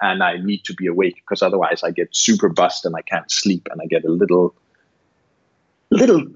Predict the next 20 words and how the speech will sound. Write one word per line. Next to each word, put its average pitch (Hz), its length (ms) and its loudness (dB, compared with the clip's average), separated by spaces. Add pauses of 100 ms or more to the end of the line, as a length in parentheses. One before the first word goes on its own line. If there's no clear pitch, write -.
(380)
little 185 260 4
hyper. - 480 -6 (180)
You - 80 -12
know, 82 120 -12
that's 85 200 -4
a 95 80 -4 (100)
diplomatic 87 640 -4
way 78 180 -2
of 80 120 -6
saying 78 320 -4
it. 69 100 -14 (240)
Um, - 840 -10 (520)
<laughs> - 20 -20 (800)
so 104 160 0
yeah, 104 220 2
so 107 140 0
that, 110 260 2
and 107 100 -2
then, 104 140 0
of 101 60 -6